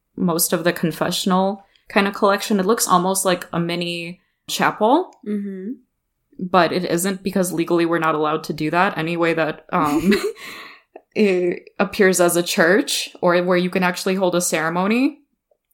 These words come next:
Speaker 1: because it's not a, like, a nas-, uh, a recognized religious institution. So we have to be careful about how we arrange those items.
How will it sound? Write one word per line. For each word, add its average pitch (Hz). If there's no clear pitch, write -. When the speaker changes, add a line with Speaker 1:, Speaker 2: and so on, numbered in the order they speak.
Speaker 1:
because 202
it's 175
not 170
a, 175
like, 156
a 170
nas-, 160
uh, -
a 175
recognized 160
religious 165
institution. 233
So 196
we 190
have 180
to -
be 180
careful 175
about 165
how 180
we 165
arrange 156
those 208
items. 247